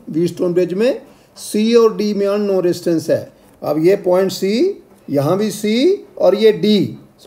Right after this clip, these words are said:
और इनके बीच में ये resistance X आ गया, which is the unknown resistance। तो अगर हम इसका, ये जो मैंने वि-,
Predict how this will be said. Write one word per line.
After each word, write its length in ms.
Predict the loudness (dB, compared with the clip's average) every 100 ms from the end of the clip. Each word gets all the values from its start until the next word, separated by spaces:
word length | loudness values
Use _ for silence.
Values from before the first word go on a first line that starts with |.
| 0
और 220 | 0 0
इनके 280 | -2 0 0
बीच 260 | 0 -4 -4
में 120 | -2
ये 160 | 0 0
resistance 440 | 0 -2 -4 -2
X 260 | -4 -4 -2
आ 80 | -2
गया, 200 | 0 0 -2 -8 _ -8
which 200 | -4 -4
is 100 | -2
the 140 | -4 -4 -6
unknown 600 | -4 -2 0 2 2 0 -4 -4
resistance। 640 | -2 -2 -4 -4 -4 -4 -8 -16 _ _ _ -10
तो 60 |
अगर 300 | -4 0 2
हम 280 | 0 -2 -6 -8
इसका, 420 | -8 -8 -4 -2 -2
ये 140 | -2 0
जो 100 | 0
मैंने 200 | 0 -4
वि-, 180 | -4